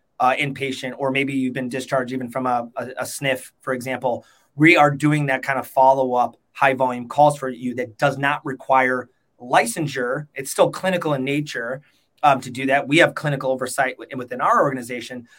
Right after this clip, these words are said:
So that's what we're doing. So it's very different than bringing a, a student, uh, into, physically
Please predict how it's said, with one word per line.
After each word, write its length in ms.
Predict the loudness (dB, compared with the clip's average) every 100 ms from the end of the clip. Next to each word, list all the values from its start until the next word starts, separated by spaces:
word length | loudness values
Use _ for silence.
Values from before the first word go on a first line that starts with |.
| _
So 260 | 0 0 6
that's 260 | 6 6 4
what 100 | 0
we're 100 | -2
doing. 260 | -4 -6
So 120 | -6
it's 100 | -6
very 280 | 2 2 2
different 340 | 0 -2 -2 -2
than 140 | -2
bringing 300 | -2 -2 -2
a, 220 | -4 -4 -8
a 60 | -10
student, 560 | -10 -2 0 0 -6 -14 _ _
uh, 120 | -2 -2 _
into, 480 | -4 -4 -2 -6 2
physically 460 | 4 4 0 -2